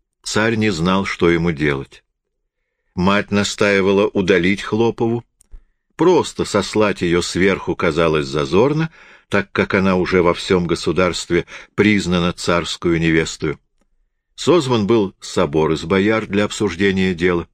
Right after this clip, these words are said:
Напрасно Гаврила Хлопов на этом соборе бил челом не отсылать царской невесты сверху, уверял, что болезнь ее произошла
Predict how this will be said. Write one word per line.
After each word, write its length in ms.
Напрасно 640
Гаврила 420
Хлопов 540
на 120
этом 180
соборе 480
бил 280
челом 600
не 140
отсылать 720
царской 560
невесты 480
сверху, 560
уверял, 440
что 240
болезнь 480
ее 200
произошла 760